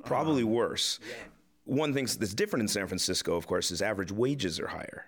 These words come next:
Speaker 2: Mm-hmm.
Speaker 1: But that's a bit misleading, too, because, so Gil Kelly is the head of planning in,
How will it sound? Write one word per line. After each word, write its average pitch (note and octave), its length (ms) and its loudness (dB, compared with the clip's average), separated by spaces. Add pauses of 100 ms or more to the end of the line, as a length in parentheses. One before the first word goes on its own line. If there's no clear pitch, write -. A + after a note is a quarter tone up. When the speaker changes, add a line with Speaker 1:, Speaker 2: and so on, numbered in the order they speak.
(100)
Speaker 2:
Mm-hmm. A#2 300 2
Speaker 1:
But - 100 0
that's D3 240 -2
a C#3 60 0
bit B2 160 0
misleading, A#2 420 2
too, C3+ 240 2
because, F2+ 320 0 (220)
so C#3+ 120 0
Gil E3 220 0
Kelly C#3+ 300 2
is G2 80 -2
the G2+ 80 0
head G#2+ 100 0
of G2 140 -2
planning G#2 380 0
in, E2+ 280 -2